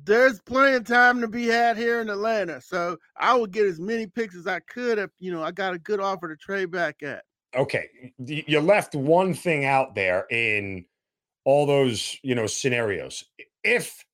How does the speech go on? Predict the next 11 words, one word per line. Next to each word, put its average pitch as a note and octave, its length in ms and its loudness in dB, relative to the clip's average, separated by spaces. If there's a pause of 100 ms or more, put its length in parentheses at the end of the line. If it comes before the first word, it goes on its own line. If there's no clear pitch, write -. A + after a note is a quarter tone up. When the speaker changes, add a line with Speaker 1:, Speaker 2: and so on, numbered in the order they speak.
(120)
Speaker 2:
the D#3+ 100 -2
three F3+ 420 0
top D#3 400 0
D C3+ 260 0
Ns B2 280 -2
go, A2+ 520 2
and G#2 180 -2
that's G#2 420 -4 (380)
Walker, C3 760 2 (200)
Hutchinson, A2 840 -2
Thibodeaux, D#2+ 540 -8